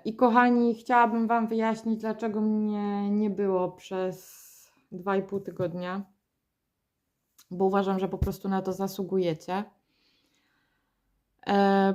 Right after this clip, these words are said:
po pierwsze, pierwsze półtora tygodnia, no to jeszcze w starej pracy i po prostu mnie tak przeczołgało, że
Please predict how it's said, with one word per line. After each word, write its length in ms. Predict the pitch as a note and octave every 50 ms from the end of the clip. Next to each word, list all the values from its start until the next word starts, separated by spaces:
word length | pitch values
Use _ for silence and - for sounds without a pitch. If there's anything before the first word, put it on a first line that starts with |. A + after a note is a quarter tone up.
| G3 -
po 120 | A#3+ A#3+
pierwsze, 1160 | A#3 - C4 C4 B3+ B3+ C4 - - - B3 B3 A#3+ A#3+ A#3 A#3 A#3 A#3 A#3 A3+ A3+ A3+ A3+ A3 -
pierwsze 320 | B3 A#3+ A#3 A3+ - A#3+ A3+
półtora 380 | - A3 A3 A3+ A3+ A3+ A3
tygodnia, 520 | A3 - G3 F#3 G#3+ G#3+ G3 - A3 A3 G#3+
no 100 | G#3+ G3+
to 120 | G#3 G3+
jeszcze 200 | F#3+ - - G#3
w 60 | G3+
starej 360 | - - - G#3 G3+ G3+ G3+
pracy 420 | G3+ G3+ G3 G3 G3 G3 - - F#3
i 100 | - E3+
po 120 | - F#3+
prostu 360 | - - G3 - - - G3
mnie 160 | G3 G3 F#3+ F#3+ - _ -
tak 260 | C#4+ C4 C4+ - -
przeczołgało, 960 | - - G3 F#3+ F#3+ - F#3+ F#3 F3+ F3 F#3+ F#3 F3+ F3 E3+ F3 F#3 F#3+ G3 F#3
że 840 | F3+ F3 F3+ F#3+ F#3+ F#3+ F#3 F#3 F#3 F#3 F3+ F3+ F#3 F#3 F#3 F#3